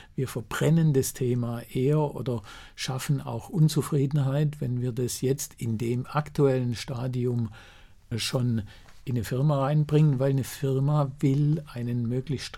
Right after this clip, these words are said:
raschen, erfolgreichen Weg vorgezeichnet sehen in Richtung Anwendung, Einsatz.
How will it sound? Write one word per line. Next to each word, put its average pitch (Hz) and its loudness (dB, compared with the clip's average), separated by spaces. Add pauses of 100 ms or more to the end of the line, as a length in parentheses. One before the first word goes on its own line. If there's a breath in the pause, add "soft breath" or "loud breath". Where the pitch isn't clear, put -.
(160)
raschen, 147 2 (580 loud breath)
erfolgreichen 139 4
Weg 131 0
vorgezeichnet 135 0
sehen 131 4 (420 loud breath)
in 131 -2
Richtung 127 0 (160)
Anwendung, 113 2
Einsatz. 110 -4